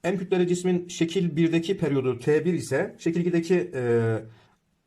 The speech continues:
G bölü üç ivmesiyle yukarı yönde yavaşlayan asansördeki periyodu kaçtır diye sormuş arkadaşlar. Hemen şöyle diyeceğiz arkadaşlar. İlk durumda bizim periyodumuz neymiş? İki pi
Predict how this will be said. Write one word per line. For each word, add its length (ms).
G 280
bölü 120
üç 200
ivmesiyle 420
yukarı 240
yönde 180
yavaşlayan 880
asansördeki 680
periyodu 280
kaçtır 360
diye 100
sormuş 300
arkadaşlar. 600
Hemen 180
şöyle 200
diyeceğiz 220
arkadaşlar. 480
İlk 200
durumda 220
bizim 140
periyodumuz 400
neymiş? 320
İki 280
pi 380